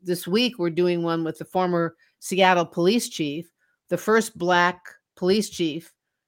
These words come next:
um, in the Seattle area, and one of the first in the United States, who, uh, has a lot to say about, um, the defunding police. So I, I, you know, I'm just not ready.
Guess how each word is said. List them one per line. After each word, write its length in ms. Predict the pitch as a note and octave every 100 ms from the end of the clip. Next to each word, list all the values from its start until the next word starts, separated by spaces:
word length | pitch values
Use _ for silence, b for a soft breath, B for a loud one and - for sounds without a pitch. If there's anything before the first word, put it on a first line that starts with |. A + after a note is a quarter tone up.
| _ -
um, 340 | D#3+ D3 D3 -
in 120 | F#3+
the 80 | G3+
Seattle 460 | - F#3 F3 E3+
area, 320 | E3 D#3+ E3
and 80 | D#3+
one 100 | F3
of 60 | E3+
the 60 |
first 280 | E3+ F#3+ F3+
in 40 | E3+
the 40 |
United 260 | E3 D#3 D3+
States, 480 | - E3 D3 - - _ _ _ _
who, 520 | _ F3+ E3 D#3+ D#3+ C#3 _ -
uh, 140 | C#3+ D3
has 300 | C3+ D#3+ D3+
a 60 |
lot 240 | E3 E3+ E3+
to 60 |
say 280 | - - D#3+
about, 560 | D#3 D#3 D3+ D3+ D3 -
um, 300 | C#3+ C3 B2+ _ _ _ _
the 80 | E3+
defunding 560 | D#3 G3 G3 E3+ D#3+
police. 380 | D3+ D#3 D#3+ D#3+ E3
So 220 | G#3+ G3 b b b _ -
I, 440 | F3+ F#3+ F#3+ F#3 - _ _ -
I, 100 | - _ _ _ _ _ -
you 140 | A#3
know, 280 | A#3 A#3 G3+ - _ _ -
I'm 140 | G#3+
just 200 | A3 C4+
not 180 | A#3 G3+
ready. 340 | G3+ G3 F3